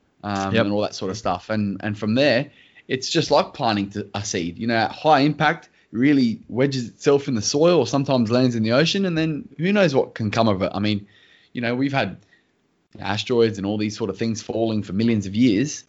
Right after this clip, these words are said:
Speaker 2: Mm.
Speaker 1: Um, and, you know, things might take a couple of million years to develop. And, well, Earth, how old is Earth? It's, Earth
Speaker 2: Yep.
Speaker 1: is, you know, hundreds of millions of years. So
Speaker 2: That's right, yeah.
Speaker 1: very, very interesting, I'd say.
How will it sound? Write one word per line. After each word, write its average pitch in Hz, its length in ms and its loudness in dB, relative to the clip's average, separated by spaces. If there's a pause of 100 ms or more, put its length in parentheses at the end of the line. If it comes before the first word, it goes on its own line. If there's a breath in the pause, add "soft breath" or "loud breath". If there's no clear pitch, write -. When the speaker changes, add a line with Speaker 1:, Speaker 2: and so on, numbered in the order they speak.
(120)
Speaker 2:
Mm. 113 180 0
Speaker 1:
Um, 98 500 0
and, 110 160 2
you 120 80 4
know, 113 80 4
things 127 320 0
might 131 220 2
take 196 340 2 (260 soft breath)
a - 80 -6
couple 117 220 0
of 110 60 4
million 107 280 2
years 107 200 0
to 110 100 -10
develop. 95 360 -2
And, 101 160 -2
well, 107 200 4
Earth, 131 280 4
how 117 240 2
old 117 280 0
is 92 180 -10
Earth? 131 360 0
It's, 101 280 -12
Earth 120 200 0
Speaker 2:
Yep. 92 140 -4
Speaker 1:
is, 92 200 -12
you 101 60 -8
know, 95 140 0
hundreds 113 440 -2
of 95 60 -2
millions 90 260 -2
of 95 60 -4
years. 85 240 -2
So 95 280 0 (300 soft breath)
Speaker 2:
That's - 180 -12
right, 90 220 -6
yeah. 87 120 -12 (160)
Speaker 1:
very, 135 420 6
very 127 280 6
interesting, 117 460 0
I'd 104 280 0
say. 101 300 0